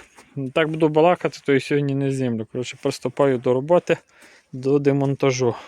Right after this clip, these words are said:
Так, з тяжкими родами, ну, коробка знята. Отак вона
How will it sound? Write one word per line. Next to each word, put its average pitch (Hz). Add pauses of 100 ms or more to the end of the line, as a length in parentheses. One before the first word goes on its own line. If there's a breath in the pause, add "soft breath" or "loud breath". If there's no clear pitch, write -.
(160)
Так, 190 (960 loud breath)
з -
тяжкими 196
родами, 190
ну, 165
коробка 165
знята. 143
Отак 127
вона 127